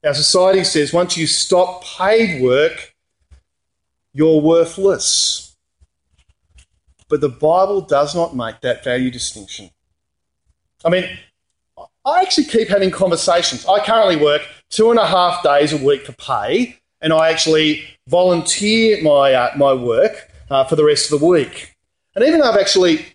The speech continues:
I think, never actually worked harder in my life than I'm currently working, it's not all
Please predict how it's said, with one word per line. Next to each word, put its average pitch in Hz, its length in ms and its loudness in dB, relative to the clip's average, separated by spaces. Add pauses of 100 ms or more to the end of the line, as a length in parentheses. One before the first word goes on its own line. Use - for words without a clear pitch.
I 151 60 -20
think, 220 240 -8
never 180 300 2
actually 151 240 -2
worked 147 240 0
harder 156 480 0
in 147 80 0
my 139 100 2
life 143 420 2
than 135 120 -2
I'm 127 100 -4
currently 175 520 -2
working, 131 580 -4 (320)
it's 170 200 -2
not 254 140 4
all 196 460 2